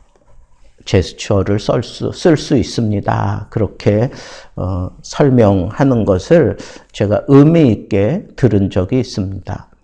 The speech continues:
저는 이런 제스처가 자연스럽지 못하고 또, 어, 그런 거 하는 게 좀 겸연, 조금 뭐 그런 사람이기 때문에 그런 표현은 잘 못하지만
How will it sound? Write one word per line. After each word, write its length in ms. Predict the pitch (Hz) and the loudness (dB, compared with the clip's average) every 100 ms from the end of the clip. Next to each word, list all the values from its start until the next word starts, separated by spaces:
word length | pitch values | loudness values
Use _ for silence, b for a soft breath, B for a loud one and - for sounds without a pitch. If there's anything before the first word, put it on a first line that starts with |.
| _ - 123 B B | _ -16 -14 B B
저는 340 | - 101 113 | 0 2 2
이런 300 | 123 131 143 | 2 0 0
제스처가 1080 | - 113 101 139 - - 160 123 123 139 104 - B B B | 2 2 2 -2 -6 2 6 6 6 6 4 -2 B B B
자연스럽지 840 | - 101 98 101 117 120 - - | -2 4 4 4 2 0 0 0
못하고 880 | 156 110 - 98 104 143 107 - _ _ _ | 0 0 -2 -4 0 0 0 -8 _ _ _
또, 560 | - 113 107 113 139 B B B | 4 6 8 6 4 B B B
어, 500 | - 95 92 90 113 - | -6 -4 -2 -4 -8 -10
그런 440 | - 123 147 165 151 | 2 6 6 6 4
거 160 | 143 | 6
하는 360 | 139 165 156 123 | 6 4 2 4
게 160 | 127 | 2
좀 240 | 131 135 214 B B | 4 2 2 B B
겸연, 580 | - 104 110 107 107 92 | 2 4 6 6 4 2
조금 400 | - 147 - 135 | -4 -4 0 2
뭐 360 | 117 - - - | 2 0 -6 -20
그런 440 | - 98 104 135 | -10 0 4 4
사람이기 640 | 202 165 160 160 143 113 - | 4 2 4 4 2 0 0
때문에 500 | 117 107 110 156 - B B | 0 2 2 2 0 B B
그런 380 | - 110 107 117 | -4 2 2 2
표현은 560 | - 165 151 139 143 - | -2 2 4 4 0 -2
잘 180 | 139 | -2
못하지만 880 | 156 110 104 110 107 101 135 185 113 | 0 0 0 -2 -2 0 2 2 0